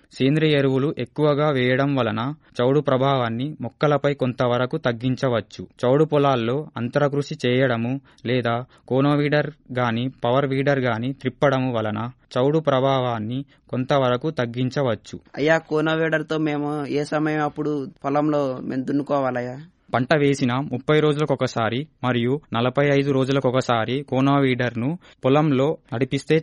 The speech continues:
Speaker 1: చాలు. వర్షపు నీరు వలన పొలంలో లవణాల సాంద్రత తగ్గి చౌడు ప్రభావం చాలా వరకు తగ్గుతుంది. కాబట్టి వర్షాకాలం కన్నా యాసంగిలో చౌడు పొలాల్లో ఎక్కువ లవణాల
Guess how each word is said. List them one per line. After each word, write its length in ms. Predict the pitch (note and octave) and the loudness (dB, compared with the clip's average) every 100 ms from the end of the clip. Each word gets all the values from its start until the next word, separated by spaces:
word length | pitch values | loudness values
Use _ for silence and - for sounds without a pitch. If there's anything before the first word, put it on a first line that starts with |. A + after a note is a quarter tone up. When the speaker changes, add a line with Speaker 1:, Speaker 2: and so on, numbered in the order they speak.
| C#3+ | 2
Speaker 1:
చాలు. 260 | A#2+ A2 G#2 _ A#2 | 0 0 -6 _ -4
వర్షపు 340 | A#2+ E3 D#3 | -2 0 2
నీరు 280 | D#3 D3+ D3 | 2 2 2
వలన 340 | C3 A#2 A#2 C3+ C#3 | 2 2 -2 -2 2
పొలంలో 480 | C#3 C#3 A#2+ C3+ D#3 _ _ | 4 4 2 0 -4 _ _
లవణాల 460 | A2+ A#2+ C3+ C#3+ C#3+ | -2 2 2 2 0
సాంద్రత 440 | D3 B2+ B2+ C3+ | 0 0 0 0
తగ్గి 400 | B2+ A2 G#2+ C3 - - | -2 -4 -4 -8 -8 -2
చౌడు 200 | B2 C#3 | 2 2
ప్రభావం 540 | D3 C3+ C3 C3+ C#3 D#3 B2+ | 2 2 2 2 0 -2 -2
చాలా 240 | B2 C3+ | 0 2
వరకు 320 | B2+ A#2 A#2 | 0 -2 -4
తగ్గుతుంది. 640 | D#3 B2+ A#2+ C3 B2+ G#2 F#2+ - - | -4 -2 -2 -2 -2 -4 -8 -8 -2
కాబట్టి 580 | C3 C3 A2+ A#2+ D3 - A2+ | 0 0 0 -2 -4 -4 -6
వర్షాకాలం 640 | A#2 D3 C#3+ C#3+ C#3 C#3+ | -2 0 2 2 2 0
కన్నా 360 | C#3 B2 A2+ C3+ | 0 -2 -2 -2
యాసంగిలో 720 | A#2 B2 C#3+ C#3+ C#3 A2+ A#2+ D#3 - - | -2 -2 0 0 0 0 -2 -6 -8 0
చౌడు 200 | B2 C#3+ | 2 2
పొలాల్లో 580 | C#3 C3+ C3 B2 B2+ C#3+ | 2 2 2 0 -2 -6
ఎక్కువ 260 | C#3 - C#3 | -8 0 2
లవణాల 640 | B2 B2 C3 B2+ C3 D3+ | 2 2 0 -2 -2 -4